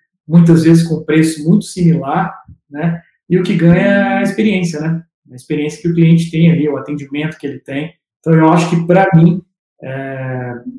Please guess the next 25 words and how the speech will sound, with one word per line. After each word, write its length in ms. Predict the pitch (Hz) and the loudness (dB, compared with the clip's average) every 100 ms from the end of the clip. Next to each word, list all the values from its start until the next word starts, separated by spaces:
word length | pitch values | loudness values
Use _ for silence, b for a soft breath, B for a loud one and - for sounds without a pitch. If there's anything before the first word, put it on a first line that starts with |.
| - | -6
esse 220 | - 170 | 0 4
é 20 | |
um, 180 | 165 120 | 4 2
esse 200 | 139 170 | -2 2
é 40 | |
um 60 | 160 | 2
diferencial 800 | 165 156 151 - 135 131 165 170 | 4 0 0 -2 -4 0 4 4
e 60 | |
talvez 280 | 170 156 160 | 4 4 6
uma 180 | 165 170 | 6 6
dor 320 | 156 156 175 | 4 4 4
mesmo 400 | 143 147 156 165 | 4 2 2 0
que 420 | - 170 156 - - _ _ | 2 2 2 -2 -12 _ _
poucos 320 | 170 170 170 | 0 2 2
entendem, 560 | 175 165 151 135 120 117 | 2 2 0 -4 -6 -8
né? 220 | 120 123 _ 120 | -10 -12 _ -10
Não 220 | 135 156 | -6 -4
é 60 | |
só 500 | 156 - 156 151 - - _ _ | -4 -2 0 0 -2 -10 _ _
tirador 400 | - 160 143 151 | -4 -2 0 0
de 80 | 160 | -2
pedido, 420 | 165 165 139 123 | -2 -2 -2 -4
né? 180 | 123 127 | -4 -6
Recebe 360 | 123 151 151 - | -6 -4 -4 -4
pedido, 680 | 131 131 165 165 156 160 | -6 2 4 4 2 0